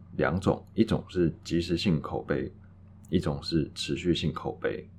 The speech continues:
即时性的口碑应该蛮好理解，就是你收到这个消息的当下，你会迫不及待地去把它分享出去、传播出去，这就是即时性的口碑。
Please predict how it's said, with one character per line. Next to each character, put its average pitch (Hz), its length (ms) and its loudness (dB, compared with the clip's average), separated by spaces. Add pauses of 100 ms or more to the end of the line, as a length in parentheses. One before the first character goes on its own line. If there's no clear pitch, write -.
(760)
即 - 120 2
时 113 140 6
性 147 160 8
的 101 60 8
口 73 180 0
碑 78 260 4
应 82 120 0
该 85 120 4
蛮 80 140 4
好 78 180 -2
理 69 160 -4
解， - 300 -2
就 80 140 -2
是 80 240 2
你 - 180 12
收 92 300 6
到 85 300 8
这 87 140 -2
个 82 160 4
消 90 220 2
息 82 140 -2
的 73 60 -4
当 87 280 0
下， - 300 0 (360)
你 85 80 -4
会 82 60 2
迫 90 180 2
不 87 140 6
及 85 180 0
待 82 100 2
地 73 140 0
去 82 160 -2
把 71 160 -2
它 71 140 -6
分 85 160 -2
享 82 220 -6
出 71 200 -4
去、 - 220 -2
传 71 220 -8
播 73 160 4
出 76 180 -4
去， - 300 -2 (420)
这 92 140 4
就 80 100 4
是 78 200 2
即 71 180 -6
时 78 100 -6
性 - 140 -4
的 - 60 -4
口 - 260 -6
碑。 - 240 -4